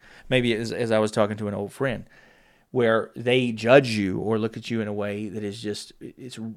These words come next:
rough for them to be able to tell you, "Well, this is what I do. This is how I look at people. This is how it's gonna be. It's how people act. It's not how I act." And that doesn't make me wrong,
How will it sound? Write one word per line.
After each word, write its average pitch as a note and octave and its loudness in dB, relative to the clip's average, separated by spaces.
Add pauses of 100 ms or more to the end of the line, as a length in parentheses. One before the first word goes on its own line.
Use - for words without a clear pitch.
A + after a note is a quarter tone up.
(300)
rough A#2 4 (360)
for B2+ -4
them A#2 -4
to A2 -2
be A#2 -2
able A2+ -2
to G#2 -4 (160)
tell C3+ 2
you, G2 -6 (600)
"Well, E3+ -2
this A#2 -8
is A2 -10
what G#2+ -2
I G#2 0 (440)
do. D#3 -8
This G#2+ -14
is G#2 -12
how G2+ -2
I G2 2
look A2 -2
at - -14
people. E3+ -6
This C3 -12
is A2 -18
how F2+ -8
it's - -14
gonna C#3+ 2
be. C3+ 0 (340)
It's - -14
how G2+ -4
people F#2+ -10
act. D3 0 (600)
It's - -20
not F#2+ -12
how G#2 -8
I B2 -8
act." - -18 (1400)
And B2+ -4
that A2 -2
doesn't G#2+ -4
make A2 -2
me G2+ -2
wrong, G#2 -6